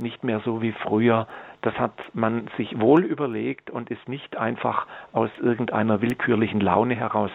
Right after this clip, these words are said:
festgelegt worden. Und ein,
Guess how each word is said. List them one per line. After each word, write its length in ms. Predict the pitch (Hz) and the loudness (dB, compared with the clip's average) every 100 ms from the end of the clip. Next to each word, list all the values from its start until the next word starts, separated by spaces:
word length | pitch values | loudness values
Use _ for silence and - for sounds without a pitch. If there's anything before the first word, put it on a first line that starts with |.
| - | -4
festgelegt 720 | 120 - - 117 113 - 104 | -4 -4 -2 2 2 0 0
worden. 340 | 104 113 107 - - - - - _ | 2 2 -2 -6 -14 -14 -16 -18 _
Und 180 | 120 104 - _ _ _ | -4 -4 -10 _ _ _
ein, 460 | 113 110 110 110 | -2 -2 -4 -6